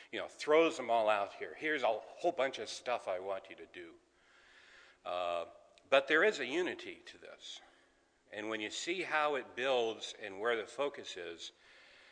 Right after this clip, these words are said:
it is really a very important exhortation to us. And it is quite simply stated, don't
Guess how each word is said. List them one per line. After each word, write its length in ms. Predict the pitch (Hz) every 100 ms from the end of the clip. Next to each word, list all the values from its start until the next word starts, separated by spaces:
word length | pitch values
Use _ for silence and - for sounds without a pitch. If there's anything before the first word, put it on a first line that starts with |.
| - -
it 120 | 107
is 180 | 113 95
really 380 | 110 202 196 120
a 80 |
very 360 | 101 131 139 117
important 760 | 104 - - 156 147 113 104 90 - - - -
exhortation 720 | 107 104 101 87 92 82 - -
to 80 | 85 -
us. 180 | - - _ _ - - - -
And 160 | 139
it 80 | 165
is 260 | 175 170 -
quite 320 | - 156 131
simply 380 | - 156 135 117
stated, 680 | - - 131 117 90 87 - - _ _ _ _ _ _ _
don't 300 | - 139 185